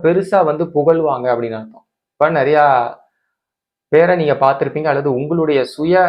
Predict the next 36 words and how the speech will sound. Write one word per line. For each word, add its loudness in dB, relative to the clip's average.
அனுபவத்திலேயே 0
நீங்க -8
வந்து -6
பார்த்திருப்பீங்க. -6
என்ன -8
அப்படின்னா, -6
நீங்க -6
ஒரு -4
நிறுவனத்துல -4
வேலை -2
பார்த்துக்கிட்டு -8
இருப்பீங்க, -12
நிறைய 0
நேரம் 2
உழைப்பீங்க. -2
ஒரு 0
நாளைக்கு -2
கிட்டத்தட்ட -4
பத்து -4
மணி -8
நேரம், -6
பன்னெண்டு -6
மணி -6
நேரம் -4
உங்களுடைய -4
உழைப்பை -4
வந்து -8
கொடுத்துருப்பீங்க. -12
தொடர்ந்து 0
அது 0
ஒரு 2
ஆறு 0
மாசமா -6
கொடுத்து, -12
கொடுத்துக்கிட்டே -4
வந்து, -2